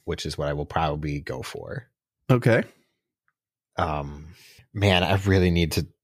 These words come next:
Speaker 1: make progress on these rockets. This is awful. You don't wanna know what I'm at right now. <laughs>
Speaker 2: What are you at?
Speaker 1: Eight grunts, one purified shadow, and one leader.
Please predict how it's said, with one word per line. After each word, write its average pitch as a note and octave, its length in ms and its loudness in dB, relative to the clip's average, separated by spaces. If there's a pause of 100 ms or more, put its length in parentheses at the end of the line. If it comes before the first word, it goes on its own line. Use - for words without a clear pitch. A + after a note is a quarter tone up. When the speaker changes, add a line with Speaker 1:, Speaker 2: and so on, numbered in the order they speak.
(200)
Speaker 1:
make G2 320 4
progress E2 440 0
on E2 80 -2
these D#2+ 180 -2
rockets. D#2 720 -2
This - 380 -6
is F2 260 -6
awful. A#2+ 680 0 (960)
You G2+ 120 4
don't F#2 160 4
wanna D#2+ 200 2
know D2 180 0
what C#2+ 140 -2
I'm C#2+ 140 -8
at C#2+ 160 -10
right D2 160 -12
now. D2 280 -10 (160)
<laughs> - 180 -8
Speaker 2:
What C#3+ 240 2
are D3 40 4
you E3+ 180 4
at? D#3+ 260 2 (1000)
Speaker 1:
Eight C3+ 300 2
grunts, C3 640 2 (280)
one A#2+ 400 0
purified B2 520 4
shadow, A2+ 460 4
and F#2 300 -4
one F#2+ 240 0
leader. D2+ 400 -8